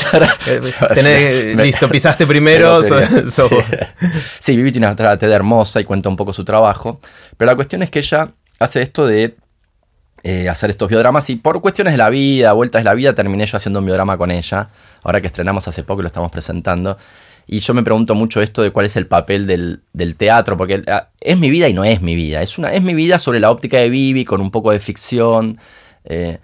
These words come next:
Speaker 1: pero a su vez es algo muy íntimo, muy profundo. Yo me emociono mucho cuando hablo de eso, leo poemas de mi abuela, hablo de mi viejo, ah,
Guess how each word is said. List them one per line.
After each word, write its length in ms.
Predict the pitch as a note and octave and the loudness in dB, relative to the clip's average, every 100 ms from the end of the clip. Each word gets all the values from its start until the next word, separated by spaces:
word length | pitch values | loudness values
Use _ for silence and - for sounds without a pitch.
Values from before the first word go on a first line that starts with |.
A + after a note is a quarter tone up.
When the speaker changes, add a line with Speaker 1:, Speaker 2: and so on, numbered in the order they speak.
| _ _ - | _ _ -6
Speaker 1:
pero 180 | G#2+ G2+ | 0 0
a 60 | |
su 140 | - C#3+ | 0 0
vez 320 | F#3+ - - _ _ - | 0 -2 -14 _ _ -6
es 140 | - | -4
algo 160 | C#3+ C3 | 0 0
muy 180 | B2+ | 0
íntimo, 500 | D3 D#3+ C#3 B2+ A#2 | -2 -2 -4 -2 -2
muy 140 | G#2 A2+ | -2 -2
profundo. 500 | G#2+ G2 D#3 D#3 G#2+ | -4 -2 0 0 0
Yo 100 | A#2+ | -2
me 80 | A#2+ | -2
emociono 320 | G2+ A#2+ G#2+ | -2 -2 -2
mucho 380 | B2+ C#3+ - G2 | 0 -2 -2 -6
cuando 220 | F#2 F2 | -4 -4
hablo 180 | F#2+ F#2+ | -4 -2
de 160 | B2 C#3 | 0 0
eso, 160 | - | 0
leo 180 | G2+ G2+ | -2 -2
poemas 280 | F#2+ F#2+ F2+ | -2 -2 -2
de 80 | E2+ | -4
mi 80 | E2 | -4
abuela, 580 | E2+ G#2+ G#2+ G2+ F#2 | -2 0 0 -2 -2
hablo 160 | F2 F2+ | -4 -4
de 60 | E2 | -6
mi 100 | D#2+ | -6
viejo, 880 | F2+ G#2 G#2 F#2+ - F2 F2 F2 | 0 0 0 -2 -6 -6 -4 0
ah, 160 | E2 E2+ | 0 -2